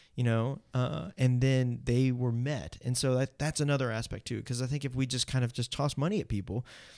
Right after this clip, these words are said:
one, we're, we're not getting to know the person that well, and we're not getting to know their need. You know, that's where I feel like that's, that's that kind of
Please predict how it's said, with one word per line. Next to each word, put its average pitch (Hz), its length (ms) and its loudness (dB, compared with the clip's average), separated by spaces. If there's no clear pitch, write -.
one, 147 360 2
we're, 139 180 0
we're 143 120 4
not 175 160 2
getting 165 160 -4
to 127 100 0
know 156 220 4
the 123 100 -2
person 127 340 -2
that 95 180 -6
well, 123 360 -2
and 127 80 0
we're 131 80 4
not 156 200 4
getting 131 140 -2
to 123 40 -2
know 123 120 2
their 113 120 0
need. 131 480 -4
You 127 100 0
know, 123 420 0
that's 143 240 0
where 131 200 2
I 123 40 0
feel 127 180 -2
like 120 180 -2
that's, 120 260 -6
that's 127 280 -2
that 117 200 -6
kind 120 220 0
of - 180 -8